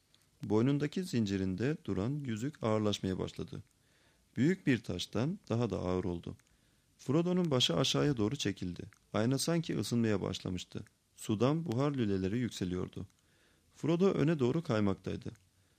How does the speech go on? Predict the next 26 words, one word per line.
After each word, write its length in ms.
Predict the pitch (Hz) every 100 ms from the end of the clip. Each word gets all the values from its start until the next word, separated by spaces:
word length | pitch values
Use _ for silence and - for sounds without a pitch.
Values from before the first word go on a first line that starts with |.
| _ _
"Sakın 360 | - 127 131 208
suya 320 | - 170 170
dokunmayın." 460 | 147 - 151 104 90
dedi 180 | 87
Galadriel 540 | 92 101 98 90 92 90
hanım 260 | 98 92
yavaşça. 460 | 92 90 87 - - 95 _ _ _ _ _ _ _
Görüntü 400 | 107 123 139 170
karardı. 500 | 123 110 95 92 92 - _ -
Frodo 320 | 127 147 160
kendini 420 | 143 117 104 127
gümüş 440 | 139 113 123 156
tasta 380 | - 107 95 -
parıldayan 640 | 127 107 101 95 95 104 160 - _ _ _ _
serin 340 | - 117 147
yıldızlara 560 | 156 131 104 101 104 120
bakarken 520 | 123 117 95 95 90
buldu. 300 | 87 87 90 90 _ _ _ -
Tir 180 | 175
tir 200 | 175 -
titreyerek 600 | 113 107 - 104 104 147
geriye 360 | - 104 107 107
indi 280 | 98 98 151
ve 80 | 123
hanıma 360 | 113 110 101
baktı. 320 | 90 - -